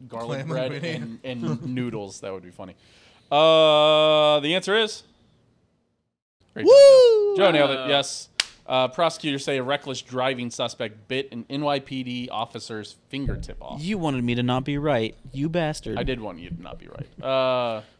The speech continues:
Speaker 1: mostly because you talked yourself out of it already. And then, but yeah, no, a New York City police officer left, lost his left ring finger up to the, up to the first knuckle.
Speaker 3: Hey, he ain't married anymore. <laughs>
Speaker 1: Easy.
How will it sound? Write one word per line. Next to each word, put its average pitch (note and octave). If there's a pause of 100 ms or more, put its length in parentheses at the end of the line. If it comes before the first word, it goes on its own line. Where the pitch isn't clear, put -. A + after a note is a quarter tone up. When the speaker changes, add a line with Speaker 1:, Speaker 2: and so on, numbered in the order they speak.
(260)
Speaker 1:
mostly E3+
because D3+
you B2+
talked C3+
yourself B2
out A#2+
of A2+
it G#2+
already. G#2+ (260)
And A2+
then, G#2+ (300)
but D3+
yeah, D3
no, C#3+
a C#3+
New D#3+
York E3
City D3
police C#3+
officer B2+
left, C#3 (200)
lost C#3+
his A#2
left A2+
ring C#3+
finger A2+
up C#3
to D#3+
the, B2+ (200)
up -
to D#3+
the A#2+
first F3+
knuckle. B2+ (280)
Speaker 3:
Hey, C3 (180)
he D3+
ain't D#3
married D3
anymore. G#2
<laughs> - (1700)
Speaker 1:
Easy. E3